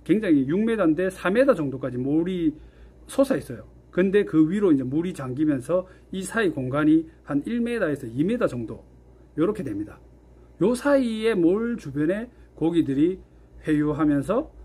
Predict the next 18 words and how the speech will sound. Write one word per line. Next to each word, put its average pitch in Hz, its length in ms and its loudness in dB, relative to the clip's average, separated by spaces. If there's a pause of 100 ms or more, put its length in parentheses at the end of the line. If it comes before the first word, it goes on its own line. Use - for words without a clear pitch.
(120)
그리고 151 460 -2
혹은 165 260 4
요 147 220 2
몰 147 280 2
밑에서 202 580 -4 (840)
들락날락거리면서 143 1120 0 (280)
떨어지는 208 460 -2
웜들을 143 400 2
밑에서 143 360 -4
받아먹는 147 480 -2
형태. 117 300 -12 (540)
그렇기 175 280 0
때문에 156 420 4
요즘에는 143 500 2
이제 113 140 -10
저그램이 185 720 -6 (520)
대세이고, 156 640 -2
저그램으로 190 1040 -2